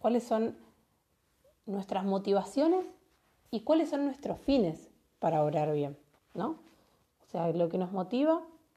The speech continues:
y el fin. Estas preguntas trataré de ir respondiéndolas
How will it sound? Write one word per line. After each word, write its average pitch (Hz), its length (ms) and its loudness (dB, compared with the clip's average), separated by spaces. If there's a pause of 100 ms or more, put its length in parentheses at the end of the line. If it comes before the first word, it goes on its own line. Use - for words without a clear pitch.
(1500)
y 185 100 0
el 165 100 0
fin. 220 360 -2 (1300)
Estas 247 180 2
preguntas 240 480 4
trataré 196 760 4
de 220 120 0
ir 202 240 4
respondiéndolas 185 1200 -2